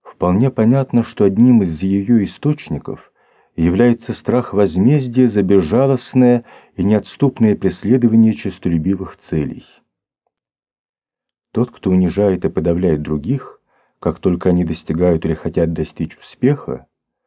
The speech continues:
должен остерегаться обратного удара. Но такой страх возмездия,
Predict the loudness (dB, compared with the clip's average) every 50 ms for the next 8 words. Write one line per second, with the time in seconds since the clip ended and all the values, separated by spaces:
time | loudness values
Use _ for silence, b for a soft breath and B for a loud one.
0 | _ _ _ _ _ _ _ _ _ -4 0 2 2 2 2 2 0 0 0 -2
1 | -2 -2 0 2 2 2 0 0 -2 -2 -2 0 0 0 0 0 0 -2 -2 -4
2 | -6 -4 -4 -4 -4 -4 -2 -2 -2 -2 -4 -6 -12 -16 -20 _ _ _ _ _
3 | _ _ _ _ _ _ _ _ _ _ _ _ _ _ _ _ _ _ _ _
4 | _ _ _ _ -4 -2 -2 0 -2 -2 0 -2 -2 -2 -2 -2 -2 -2 -2 -2
5 | -4 -2 -2 -2 -2 0 0 0 0 0 -2 -4 -6 -6 -6 -8 -8 -10 -14